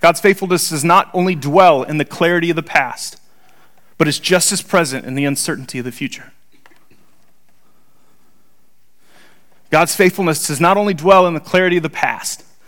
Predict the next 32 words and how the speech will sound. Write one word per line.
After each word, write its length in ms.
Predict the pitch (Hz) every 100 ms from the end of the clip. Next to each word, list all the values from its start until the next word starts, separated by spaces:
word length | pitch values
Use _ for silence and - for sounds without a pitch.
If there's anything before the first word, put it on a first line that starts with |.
| - -
When 80 | 123
we 80 |
look 280 | 131 196 214
back 300 | 202 190 160
and 80 | 156
you're 80 | 139
like, 180 | 143 - -
"Yes, 420 | - - - - -
he 260 | 175 - 180
is," 520 | 233 254 202 - - - - -
but 120 | -
it 140 | 202 220
is 200 | 180 -
just 440 | - 220 214 -
as 120 | 214
present 420 | - 208 175 175 - - - - - - - - - -
in 80 | 156
the 60 |
uncertainty 500 | 147 147 156 123 139
of 40 | 123
the 60 |
future. 400 | 120 - - - - - - - - - - - - - - - - - - - - - - - - - - - - - - - -
It's 160 | - -
just 360 | - 175 -
as 120 | 156
present 380 | - 123 123 - - - - - - - - - - - - - - - - - - - - -
in 60 |
the 80 | 127
uncertainty 400 | 113 - 117 123
of 60 | 117
the 60 |
future. 360 | 123 110 -